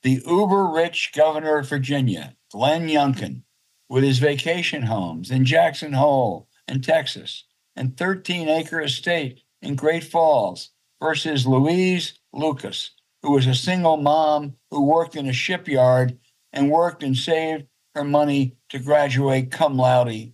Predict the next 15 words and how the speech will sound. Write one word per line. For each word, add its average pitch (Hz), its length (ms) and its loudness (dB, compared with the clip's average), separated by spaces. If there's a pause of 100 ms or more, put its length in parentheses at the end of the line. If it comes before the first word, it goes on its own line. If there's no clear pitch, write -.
(120)
from 110 200 -10
college. 90 640 -4 (380)
Lucas 226 480 -2
now 170 240 4
chairs 156 500 -2
the 135 100 -4
powerful 147 760 0 (160)
Finance 151 480 2
and 139 100 0
Appropriations 143 840 0
Committee 110 560 -4 (260)
in 135 160 4
the 135 100 6
Virginia 127 680 -2
legislature. 135 840 -4